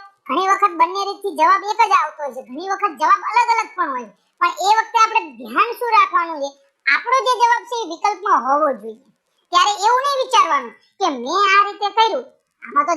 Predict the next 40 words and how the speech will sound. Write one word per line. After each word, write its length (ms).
જવાબ 280
અલગ 220
આવ્યો, 200
એ 100
વિકલ્પમાં 440
તો 160
છે 140
જ 160
નહીં, 120
પેપરમાં 480
ભૂલ 240
હશે. 180
હોઈ 360
શકે 240
પણ 220
મોટે 300
ભાગે 240
હોય 380
નહીં, 200
કારણ 240
કે 60
એ 20
ઘણી 280
વખત, 240
આ, 180
ચેક 200
થઈને 320
પછી 280
ઓપ્શન 340
મુકાતા 400
હોય 180
છે. 80
તો 60
એવા 200
સમયે 240
આપણે 280
વિચારવાનું 520
એવું 220
કે 120
આની 280